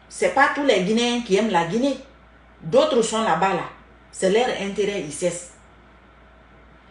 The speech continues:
Que la Guinée soit construite ou, ou pas, c'est pas leur problème. Je ne parle pas des personnes comme ça.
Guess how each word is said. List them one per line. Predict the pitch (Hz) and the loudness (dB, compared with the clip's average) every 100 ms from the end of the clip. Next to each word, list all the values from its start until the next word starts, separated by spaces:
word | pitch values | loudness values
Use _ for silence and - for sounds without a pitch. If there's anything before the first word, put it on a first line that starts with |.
| - - - - - - - - - | -20 -20 -20 -20 -20 -20 -20 -20 -12
Que | - | 2
la | 285 226 196 | 6 6 6
Guinée | 175 226 247 | 4 4 4
soit | 220 156 - | 2 0 0
construite | 196 214 233 208 | -2 -2 -2 -2
ou, | 165 151 - | -4 -6 -6
ou | 165 | -6
pas, | - 208 - - | 0 0 0 -12
c'est | - 160 | -6 -4
pas | 220 220 | 0 4
leur | 190 175 | 4 2
problème. | 165 165 165 156 - - - - - - - - - - - - - - - - - - | -2 -4 -2 -4 -8 -20 -20 -20 -20 -20 -20 -20 -20 -20 -20 -20 -20 -20 -20 -20 -20 -16
Je | 165 | -4
ne | 170 | -4
parle | 165 170 165 | -2 -2 0
pas | 226 240 | 0 0
des | 170 | 0
personnes | - 180 180 190 175 | 2 0 0 -4 -4
comme | 131 | -6
ça. | 131 | -8